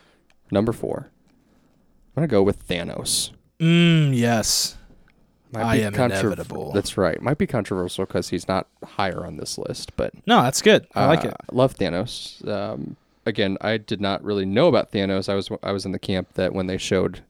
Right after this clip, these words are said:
Speaker 1: the villain in, in, uh, it was End of Guardians, where I thought it was Red Skull as well. I'm like, "Oh, Thanos. Okay, let me read back up on this."
Speaker 2: Yes.
Speaker 1: And I discovered I had a ton of comic books, like, O G comic books with Thanos in it. I'm like,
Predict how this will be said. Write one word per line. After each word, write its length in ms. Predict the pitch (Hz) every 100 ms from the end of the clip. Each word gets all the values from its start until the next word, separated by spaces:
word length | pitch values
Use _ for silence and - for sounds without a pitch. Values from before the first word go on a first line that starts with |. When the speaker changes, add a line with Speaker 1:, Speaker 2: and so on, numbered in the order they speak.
| _
Speaker 1:
the 340 | 202 - 104 92
villain 380 | 98 92 92 95
in, 240 | 95 95 - - - -
in, 180 | - 92
uh, 120 | 92 -
it 80 | 92
was 180 | 87
End 180 | - 95
of 120 | 92
Guardians, 460 | - 90 90 95 -
where 280 | 95 95 98 _ - - - -
I 80 | -
thought 140 | 104
it 40 | 98
was 140 | 92
Red 160 | 95 87
Skull 240 | - 92
as 120 | 87
well. 140 | 95 87
I'm 40 |
like, 200 | 87 -
"Oh, 40 | 147
Thanos. 540 | - 127 135 98 -
Okay, 200 | 127 - 78
let 120 | 101
me 100 | 98
read 240 | 90 98
back 240 | 92 90 -
up 140 | -
on 120 | -
this." 280 | - - - -
Speaker 2:
Yes. 400 | 113 123 110 -
Speaker 1:
And 80 | 104
I 40 |
discovered 380 | 104 - 104 101
I 40 |
had 120 | 104 95
a 40 |
ton 240 | - 110
of 260 | 98 87 - -
comic 300 | - 104 98 98
books, 320 | - - -
like, 180 | 98 -
O 160 | 113 113
G 240 | 101 107
comic 280 | - 98 90
books 240 | 101 -
with 220 | 107 101 -
Thanos 380 | 101 92 98
in 80 | 101
it. 80 | 92
I'm 60 | 95
like, 160 | 92